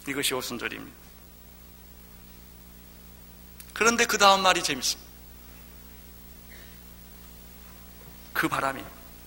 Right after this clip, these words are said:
거기에 앉아있는 방에 가득 찼다는 것입니다. 그 안에 있었던 낡은 공기들이, 사람들의 공기들이,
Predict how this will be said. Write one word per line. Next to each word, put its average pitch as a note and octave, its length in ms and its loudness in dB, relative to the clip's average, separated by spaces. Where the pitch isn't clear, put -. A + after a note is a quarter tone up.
거기에 E3+ 280 8
앉아있는 D#3 600 6
방에 C#3 380 6
가득 - 640 8
찼다는 D#3+ 380 8
것입니다. - 360 2
그 G3+ 120 12
안에 G#3 180 12
있었던 G#3+ 440 6
낡은 G#3 420 12
공기들이, F#3+ 540 0
사람들의 A3 720 12
공기들이, G3 480 -2